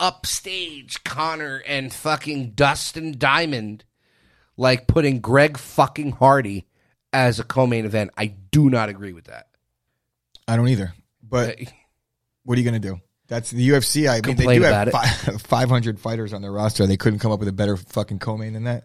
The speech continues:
Speaker 1: Yeah, I, I would understand that being, you know, maybe the fight before the co-main. I mean, look, man, it's, it's a big,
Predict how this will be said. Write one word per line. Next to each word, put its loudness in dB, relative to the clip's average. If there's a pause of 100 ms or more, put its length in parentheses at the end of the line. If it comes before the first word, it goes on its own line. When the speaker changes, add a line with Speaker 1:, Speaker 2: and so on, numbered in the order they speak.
Speaker 1:
Yeah, 2
I, -4
I 0
would -2
understand -4
that -6
being, -6 (360)
you -6
know, -4
maybe -4
the -8
fight -4
before -2
the -4
co-main. -6 (760)
I -6
mean, -10
look, -8
man, -12
it's, -16
it's -14
a -8 (260)
big, -6